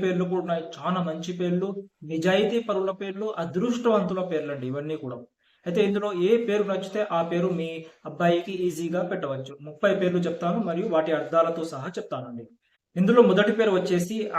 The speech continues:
ఆయిష్. ఈ పేరు యొక్క అర్థం వచ్చేసి సంతోషకరమైన, సంతోషకరమైన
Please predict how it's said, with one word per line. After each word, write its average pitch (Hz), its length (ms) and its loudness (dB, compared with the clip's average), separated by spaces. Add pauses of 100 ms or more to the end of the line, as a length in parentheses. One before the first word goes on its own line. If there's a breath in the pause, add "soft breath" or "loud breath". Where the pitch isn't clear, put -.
ఆయిష్. 180 360 6 (880)
ఈ 196 160 0
పేరు 190 200 4
యొక్క 190 180 2
అర్థం 175 260 0
వచ్చేసి 160 400 -4 (180)
సంతోషకరమైన, 165 880 0 (400)
సంతోషకరమైన 170 880 -4